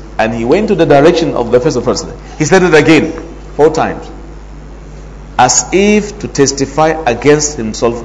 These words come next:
How many times? Four. And subsequently and consequently,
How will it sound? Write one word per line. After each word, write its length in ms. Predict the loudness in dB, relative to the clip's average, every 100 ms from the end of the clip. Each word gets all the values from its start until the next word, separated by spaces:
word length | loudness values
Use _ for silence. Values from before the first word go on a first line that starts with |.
| -4
How 100 | 0
many 160 | 2 0
times? 380 | 0 -2 -4 -10 -14 -18 -18
Four. 680 | -6 4 6 8 6 2 -4 -12 -14 -16 -18 -18 -18 -18 -18 -18 -18 -18 -18 -18 -18 -4
And 520 | 2 2 2 -2 -8
subsequently 640 | -2 -2 -2 -2 -2 2 0
and 180 | 0
consequently, 760 | -2 -4 -4 -4 -2 0 -2